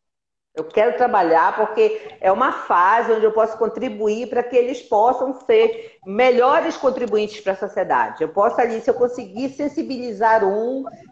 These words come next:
pra um caminho de, de, de fortalecimento do trabalho, fortalecimento familiar, eu já tô muito feliz."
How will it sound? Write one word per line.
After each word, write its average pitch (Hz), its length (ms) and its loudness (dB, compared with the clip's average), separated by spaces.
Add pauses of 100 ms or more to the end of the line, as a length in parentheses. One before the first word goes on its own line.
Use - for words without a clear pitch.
pra 240 180 2
um 247 140 2
caminho 233 560 0
de, 208 160 -4
de, 208 480 -2
de 190 300 0
fortalecimento 214 720 2
do 208 100 2
trabalho, 190 580 2
fortalecimento 208 760 -2
familiar, 208 800 0
eu 202 100 4
já 226 140 2
tô 220 100 -2
muito 214 200 -8
feliz." 233 500 -14